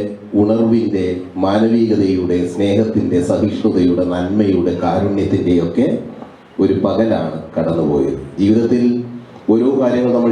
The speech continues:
ചെയ്യുമ്പോഴും, പ്രത്യേകിച്ച് സർഗാത്മകപരമായിട്ടുള്ള കാര്യങ്ങൾ ചെയ്യുമ്പോൾ, എന്തെങ്കിലുമൊക്കെ മാനുഷികമായിട്ടുള്ള ചില ചിന്തകളെ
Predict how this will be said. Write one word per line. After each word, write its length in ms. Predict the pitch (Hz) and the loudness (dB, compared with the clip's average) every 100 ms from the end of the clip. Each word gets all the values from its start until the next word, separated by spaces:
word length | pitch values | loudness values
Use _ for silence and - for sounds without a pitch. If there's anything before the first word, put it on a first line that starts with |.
| 107 | 0
ചെയ്യുമ്പോഴും, 500 | 101 98 92 85 76 - - | 0 0 0 0 -2 -8 -8
പ്രത്യേകിച്ച് 400 | 92 101 104 110 | -2 0 0 0
സർഗാത്മകപരമായിട്ടുള്ള 1120 | 101 101 113 117 117 110 107 98 98 92 90 - | 0 0 0 0 0 0 0 -2 -4 -2 -2 -2
കാര്യങ്ങൾ 340 | 82 82 82 78 76 - - - - | -2 -2 -2 -4 -6 -12 -18 -6 -2
ചെയ്യുമ്പോൾ, 380 | 80 78 - - - - - - - - - - - - | -2 -2 -4 -8 -14 -20 -20 -20 -20 -20 -20 -20 -6 0
എന്തെങ്കിലുമൊക്കെ 800 | 113 135 139 156 147 127 127 123 123 123 - - - - - - - 110 | 2 2 2 2 2 0 0 0 0 -2 -8 -14 -20 -20 -20 -16 0 2
മാനുഷികമായിട്ടുള്ള 1300 | 113 131 135 - 143 143 131 123 120 110 113 110 113 110 | 2 2 0 2 2 4 2 2 0 0 0 0 0 -2
ചില 140 | 110 113 - - | -2 -2 -2 0
ചിന്തകളെ 640 | 110 117 127 117 101 | 2 4 2 2 -2